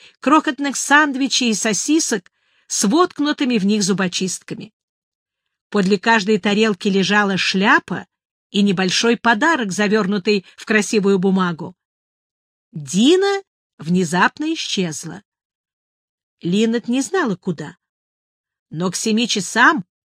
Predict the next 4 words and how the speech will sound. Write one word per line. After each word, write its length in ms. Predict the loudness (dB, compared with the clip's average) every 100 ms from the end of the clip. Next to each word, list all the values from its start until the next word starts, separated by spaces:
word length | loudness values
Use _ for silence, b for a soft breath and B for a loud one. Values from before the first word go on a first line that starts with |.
| _ _ _ _ _ -10
время 440 | 0 2 2 0
было 240 | -2 -2
назначено 640 | -2 -2 -2 -2 -2 -4 -4
так, 380 | 0 0 0